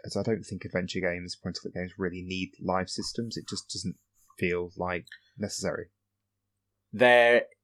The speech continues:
Speaker 2: so Batman Arkham Asylum has,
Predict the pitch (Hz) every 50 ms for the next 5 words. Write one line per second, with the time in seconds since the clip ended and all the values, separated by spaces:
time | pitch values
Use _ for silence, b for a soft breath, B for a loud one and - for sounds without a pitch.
0 | _ - - - 139 127 123 113 - _ _ _ _ _ _ _ - 147 139 139
1 | 131 123 120 117 110 - 110 101 - - 117 107 101 87 76 - 65 65 - -
2 | _ _ _ _ _ _ - - - - 92 90 90 87 87 87 85 85 80 -
3 | - - -